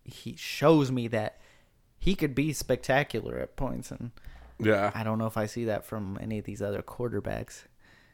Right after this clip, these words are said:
Speaker 1: So that's gonna be an interesting one to
Speaker 2: Mm-hmm.
Speaker 1: look at down the road, but
Speaker 2: Well, and, like, I, I, with that, it's tough, like, watching film 'cause, you know, a lot of the guys don't play the same team, so you're comparing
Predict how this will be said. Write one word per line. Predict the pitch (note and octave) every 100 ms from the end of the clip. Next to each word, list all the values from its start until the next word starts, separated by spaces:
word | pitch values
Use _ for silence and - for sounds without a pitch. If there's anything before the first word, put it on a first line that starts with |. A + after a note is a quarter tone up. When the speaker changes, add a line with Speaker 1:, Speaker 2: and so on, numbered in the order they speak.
| _ _
Speaker 1:
So | - A#2+
that's | A2+ A#2 A#2
gonna | C3
be | A#2+ A#2+
an | A2+
interesting | A#2+ A2+ - A2 G#2
one | G#2
to | G2+ G2+ _
Speaker 2:
Mm-hmm. | B2 B2
Speaker 1:
look | B2 A2
at | A2 G#2
down | G#2+ G#2+
the | G#2+
road, | G2+ G#2 G#2 -
but | - - - - - - - - -
Speaker 2:
Well, | C3 C3
and, | B2
like, | A#2+ G#2+ G2+ - _ -
I, | B2+ D3+
I, | - A2+ - - - - - - _ _ -
with | B2 B2
that, | B2 B2+ G2+
it's | G#2 -
tough, | - C3 A2+ G#2 F#2
like, | F2 -
watching | G#2 G#2+ - G#2
film | G2 - G#2 G2+
'cause, | G2 G#2 G#2
you | G#2
know, | E2+ F2 - - - -
a | G#2
lot | G#2+ G2+
of | G#2
the |
guys | G#2 G#2 G#2 G2
don't | G2+ -
play | - G2+
the | G2
same | - A2 G2+ G2
team, | - G2+ G2
so | G2+ G2
you're | F#2 F#2+
comparing | - G2+ - G2+ F#2+ F#2 F#2+